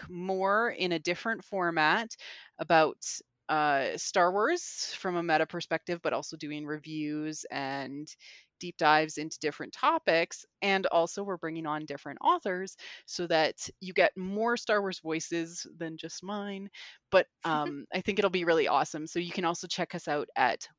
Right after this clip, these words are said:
Speaker 1: what the force dot C A, and that's actually starting the week of the twenty-seventh. So next week
Speaker 2: Awesome.
Speaker 1: from when this comes out.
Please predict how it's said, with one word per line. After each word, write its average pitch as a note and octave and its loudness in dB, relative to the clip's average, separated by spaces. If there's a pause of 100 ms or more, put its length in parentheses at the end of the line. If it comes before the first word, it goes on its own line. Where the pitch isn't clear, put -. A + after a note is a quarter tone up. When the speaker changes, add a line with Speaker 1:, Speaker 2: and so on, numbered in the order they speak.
Speaker 1:
what D#3+ -6
the F#3+ -6
force E3 -6 (160)
dot C3+ 2
C G#3 4
A, D4+ 10
and G#3 4
that's G3 2
actually G3+ 0
starting E3 -2 (640)
the F3+ -2
week E3+ -8
of D#3 -8
the D3 -2
twenty-seventh. - -10 (320)
So - -8
next - -10
week G#3 -4
Speaker 2:
Awesome. B3 -4
Speaker 1:
from D#3+ -6
when D#3+ -2
this - -8
comes C#3 -12
out. F2+ -10